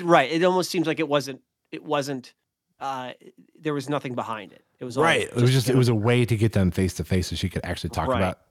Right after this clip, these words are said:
Speaker 2: like, the, you know, the real deal, the, the problem.
Speaker 1: Right, right.
Speaker 2: <laughs> So, yeah, hopefully he doesn't actually go through with that 'cause I wouldn't.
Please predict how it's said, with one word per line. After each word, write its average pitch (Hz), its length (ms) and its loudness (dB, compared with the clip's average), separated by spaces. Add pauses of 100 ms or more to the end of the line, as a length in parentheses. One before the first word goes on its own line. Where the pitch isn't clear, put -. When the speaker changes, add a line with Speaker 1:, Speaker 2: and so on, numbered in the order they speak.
(120)
Speaker 2:
like, 92 180 -8
the, 90 160 -6 (180)
you 104 240 0
know, 95 60 4
the 87 80 0
real 107 280 2
deal, 110 440 0
the, 95 220 -4
the 101 120 0
problem. 113 460 4
Speaker 1:
Right, 123 80 4
right. 113 380 -4
Speaker 2:
<laughs> - 20 -18 (680)
So, - 140 -2
yeah, 85 160 2
hopefully 180 300 0
he 147 60 2
doesn't 135 220 2
actually 123 220 0
go 104 80 2
through 107 160 2
with 92 100 2
that 80 80 -2
'cause 78 100 -8
I 82 80 -2
wouldn't. 73 240 -8